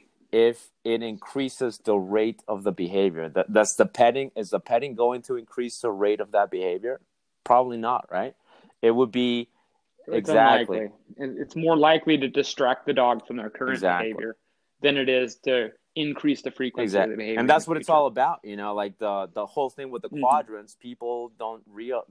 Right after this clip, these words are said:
Speaker 1: my biggest hang up with the quadrants is, I mean, I understand it is important for, for people to know, in my opinion, but, uh, when people don't know it, uh, people just become too emotional about the quadrants where they're like, "Oh,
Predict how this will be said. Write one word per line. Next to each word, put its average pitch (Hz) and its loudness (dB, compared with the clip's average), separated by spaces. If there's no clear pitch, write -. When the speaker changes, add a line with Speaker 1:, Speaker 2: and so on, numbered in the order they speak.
Speaker 1:
my 139 2
biggest 151 -4
hang 135 -6
up 127 0
with 110 -10
the 107 -4
quadrants 107 2
is, 90 -8
I 104 -10
mean, 101 -2
I 123 2
understand 117 -2
it 101 0
is 117 0
important 104 -6
for, 98 -2
for 101 -2
people 104 -2
to 101 -8
know, 95 2
in 92 0
my 95 2
opinion, 92 -4
but, 202 6
uh, 202 8
when 208 -8
people 139 -4
don't 139 0
know 85 -6
it, - -14
uh, 98 2
people 135 -6
just 113 -4
become 110 -6
too 135 -2
emotional 104 0
about 90 4
the 90 -4
quadrants 117 0
where 101 -10
they're 107 -2
like, 104 0
"Oh, 151 2